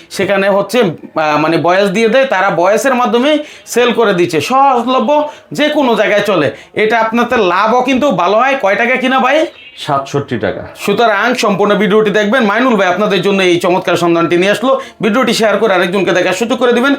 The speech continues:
Speaker 1: বেকারদের কর্মসংস্থান রাস্তা হবে, অল্প পুঁজিতে ব্যবসার সুযোগ হবে। এক লিটার হ্যান্ড
Speaker 2: এক
Speaker 1: ওয়াশ।
Speaker 2: লিটার হ্যান্ড ওয়াশ, এটা আপনার এমআরপি রেট দেয়া আছে দুইশো বিশ টাকা।
Speaker 1: দুইশো বিশ টাকা।
Speaker 2: আমরা দিতেছি only সত্তর টাকা।
Speaker 1: সত্তর টাকা কিনা,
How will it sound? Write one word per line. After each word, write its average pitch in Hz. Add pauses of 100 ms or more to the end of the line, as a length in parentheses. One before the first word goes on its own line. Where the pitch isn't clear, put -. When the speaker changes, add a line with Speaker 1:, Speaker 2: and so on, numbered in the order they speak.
(260)
Speaker 1:
বেকারদের 208
কর্মসংস্থান 185
রাস্তা 185
হবে, 208 (200)
অল্প 277
পুঁজিতে 226
ব্যবসার 165
সুযোগ 147
হবে। 113
এক 113
লিটার 151
হ্যান্ড 123
Speaker 2:
এক 120
Speaker 1:
ওয়াশ। 117
Speaker 2:
লিটার 123
হ্যান্ড 117
ওয়াশ, 127
এটা 110
আপনার 117
এমআরপি 113
রেট 110
দেয়া 117
আছে 117
দুইশো 113
বিশ 117
টাকা। - (120)
Speaker 1:
দুইশো 170
বিশ 160
টাকা। 110
Speaker 2:
আমরা 120
দিতেছি 135
only 135
সত্তর 143
টাকা। 95 (180)
Speaker 1:
সত্তর 220
টাকা 226
কিনা, 233